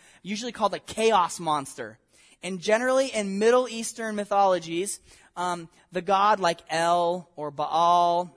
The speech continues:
or Marduk in Babylon had to defeat the chaos monster in order to create order, in order for things to work out. So chaos monster, Rahav, had to be taken care of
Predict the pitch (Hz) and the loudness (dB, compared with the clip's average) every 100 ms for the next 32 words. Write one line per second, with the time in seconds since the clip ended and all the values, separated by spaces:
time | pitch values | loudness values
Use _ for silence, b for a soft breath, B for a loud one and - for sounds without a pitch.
0 | - 143 135 151 185 185 190 - - - | -12 -10 -4 0 2 2 -2 -2 -10 -14
1 | 151 151 147 143 139 147 170 180 180 185 | -10 -8 -8 -10 -8 -4 -2 0 0 -2
2 | 180 b b b 220 226 220 196 180 - | -6 b b b 2 2 2 -6 -8 -6
3 | 277 269 214 220 190 170 - 165 151 156 | -8 -6 -10 -2 0 0 -4 -6 -6 -6
4 | 165 156 160 _ _ _ _ - 180 180 | -8 -8 -8 _ _ _ _ -12 -12 -12
5 | - 214 240 196 - - 170 175 170 _ | -2 2 2 2 -6 -8 -4 -4 -6 _
6 | _ _ 196 190 120 104 _ _ _ _ | _ _ -4 -4 -6 -18 _ _ _ _
7 | _ _ _ _ _ - 160 185 185 180 | _ _ _ _ _ -14 -8 -6 -8 -12
8 | - 185 170 170 151 165 175 139 - - | -10 -10 -10 -10 -8 -6 -2 -4 -4 -8
9 | - 277 277 233 196 175 170 190 190 b | 2 6 6 2 0 -2 -2 -6 -6 b
10 | b b b _ 147 _ 139 139 180 165 | b b b _ -20 _ -12 -2 2 4
11 | 160 165 170 170 165 180 170 214 220 208 | 4 2 0 0 -4 -10 -8 -8 -8 -10
12 | - 220 220 190 151 151 | -12 -6 -4 0 0 -2